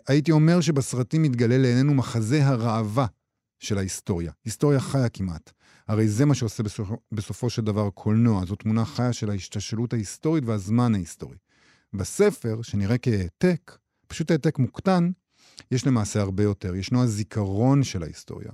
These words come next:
משום שהוא כתוב ומודפס על פי המסורת הספרותית.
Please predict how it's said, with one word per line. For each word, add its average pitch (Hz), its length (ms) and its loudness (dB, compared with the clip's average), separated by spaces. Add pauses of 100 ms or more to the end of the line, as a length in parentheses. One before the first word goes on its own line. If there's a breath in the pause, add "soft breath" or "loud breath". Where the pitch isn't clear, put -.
משום - 240 -8
שהוא 117 180 -2
כתוב 156 320 0
ומודפס 131 480 0
על 113 60 0
פי 123 140 -2
המסורת 110 440 -2
הספרותית. - 680 -12